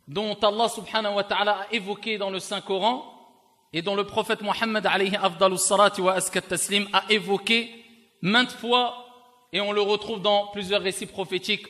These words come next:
authentiques. Ces journées-là sont considérées comme étant les meilleures journées qu'il y a dans ce bas monde.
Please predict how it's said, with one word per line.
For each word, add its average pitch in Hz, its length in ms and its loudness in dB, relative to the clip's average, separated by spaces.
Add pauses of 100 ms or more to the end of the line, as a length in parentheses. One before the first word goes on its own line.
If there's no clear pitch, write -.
authentiques. 185 580 -2 (640)
Ces 240 240 -2
journées-là 302 880 8 (560)
sont 247 240 -2
considérées 269 800 2
comme 262 340 2
étant 277 580 6 (600)
les 233 320 2
meilleures 262 1000 2
journées 277 880 0 (800)
qu'il 240 220 -2
y 247 80 6
a 254 80 4
dans 220 160 0
ce - 140 -2
bas 185 180 0
monde. 131 240 -10